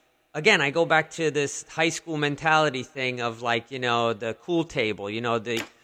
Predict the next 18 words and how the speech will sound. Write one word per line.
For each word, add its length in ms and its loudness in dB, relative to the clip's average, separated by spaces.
the 440 0
reporters 640 2
want 300 2
to 60 -4
be 280 0
at 160 0
the 40 -18
cool 280 -6
guy 220 -2
table. 420 -8
So 260 -4
the, 160 -14
the 240 -8
reporters 640 0
have 260 2
to 120 -6
always, 580 0
like, 220 -2